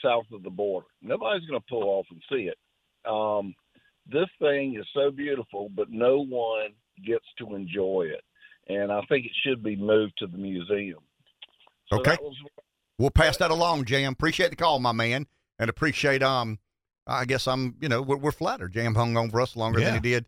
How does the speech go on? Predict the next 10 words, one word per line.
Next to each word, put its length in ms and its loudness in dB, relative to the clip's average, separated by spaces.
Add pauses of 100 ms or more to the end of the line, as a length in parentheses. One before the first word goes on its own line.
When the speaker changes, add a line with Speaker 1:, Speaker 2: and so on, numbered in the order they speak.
(360)
Speaker 2:
some 180 2
other, 260 2
um, 320 0
unnoted, 360 4
Speaker 3:
Appreciate 240 2
that. 180 -4
Speaker 2:
unnoted 420 2
radio 380 4
<laughs> 0 -
shows. 560 0